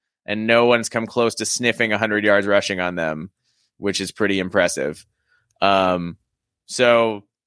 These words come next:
for Nebraska, it's clear the quarterback's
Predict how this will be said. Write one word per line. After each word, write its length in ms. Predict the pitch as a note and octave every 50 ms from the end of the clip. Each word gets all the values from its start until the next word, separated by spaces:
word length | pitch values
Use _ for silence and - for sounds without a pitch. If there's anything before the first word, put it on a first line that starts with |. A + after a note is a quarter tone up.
| _ _ _ _ _ _ _
for 100 | C3 C#3
Nebraska, 500 | C#3 B2 C#3 D3 D3+ E3+ E3+ - E3 D3
it's 280 | C3 A#2 - - -
clear 420 | - - D3+ D3+ D3 D3 C#3+ C#3 C3
the 80 | B2+
quarterback's 560 | B2 - C#3 C#3 C#3 C#3 C#3+ C#3 C3 - -